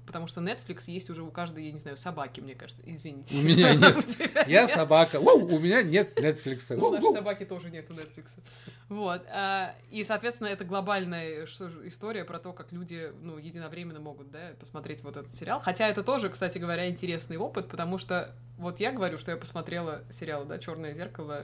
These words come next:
Speaker 1: последнюю серию. И еще пятьдесят человек тоже скажут, что, слушай, мы тоже посмотрели, но у меня разное окончание и разная середина. У них тоже.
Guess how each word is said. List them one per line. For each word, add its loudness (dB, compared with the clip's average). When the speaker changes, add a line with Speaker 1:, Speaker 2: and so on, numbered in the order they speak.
Speaker 1:
последнюю -12
серию. -10
И -4
еще 0
пятьдесят -4
человек -2
тоже -8
скажут, -8
что, -12
слушай, -8
мы -6
тоже -8
посмотрели, -8
но 0
у -2
меня 0
разное -2
окончание -8
и -14
разная -8
середина. -10
У -8
них -4
тоже. -8